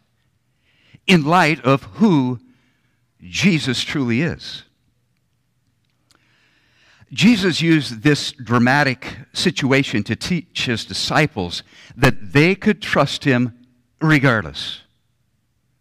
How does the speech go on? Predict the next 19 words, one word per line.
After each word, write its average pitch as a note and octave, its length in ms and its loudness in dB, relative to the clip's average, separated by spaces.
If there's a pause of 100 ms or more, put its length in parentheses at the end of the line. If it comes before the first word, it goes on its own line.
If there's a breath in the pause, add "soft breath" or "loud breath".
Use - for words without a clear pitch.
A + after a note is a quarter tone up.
(380 loud breath)
That D3+ 200 2
they G3 120 4
could G3 200 -2
trust - 440 0
him D#2 300 -6 (1040 soft breath)
no C3+ 160 4
matter C#3+ 360 2
how D3 520 0 (300)
severe, E3 640 2
no C3 120 -2
matter C3 300 0
how B2 180 2
threatening, B2+ 600 2
no A#2+ 80 0
matter C3+ 320 2
how B2+ 240 0
helpless E3+ 580 -2 (300 loud breath)
the C#3 100 2
situation C3+ 1120 0